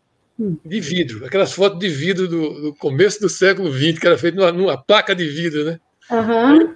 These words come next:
Speaker 2: trouxe, eu trouxe aqui, revelei e botei lá no hall da Secretaria Municipal de Saúde, que fica ali na General
Speaker 1: Na General
Speaker 2: Jardim.
Speaker 1: Jardim. Aham.
Speaker 2: É, duas, eram duas fotos grandes, assim, que eu revelei da,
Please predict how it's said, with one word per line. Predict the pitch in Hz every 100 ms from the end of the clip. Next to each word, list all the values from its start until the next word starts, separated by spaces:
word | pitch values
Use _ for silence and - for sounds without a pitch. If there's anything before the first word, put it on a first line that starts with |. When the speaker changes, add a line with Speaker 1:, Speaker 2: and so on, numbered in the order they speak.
| _
Speaker 2:
trouxe, | 392 - -
eu | 190
trouxe | - 156 170
aqui, | 196 - 240
revelei | 180 180 185 185 165 170 196 247 - _ _ - -
e |
botei | 170 214 208 208
lá | 208 220
no | 240
hall | 156 151 202
da | 190
Secretaria | 190 185 185 170 175
Municipal | 175 165 - 170 160
de | 156
Saúde, | 156 147 170
que | -
fica | 180 165
ali | 147 143
na | 139 131 123 117 107 104 - _ _ _ -
General | 156 151 202
Speaker 1:
Na |
General | 196 196 190
Speaker 2:
Jardim. | 190 185
Speaker 1:
Jardim. | 240 233 233 - 190
Aham. | 180 196 202
Speaker 2:
É, | 165
duas, | 143 240 190 -
eram | 180 170
duas | 196 220 -
fotos | 160 170 -
grandes, | 135 147 160 135 113
assim, | 156
que | 160
eu |
revelei | 156 156 147 139 160
da, | 151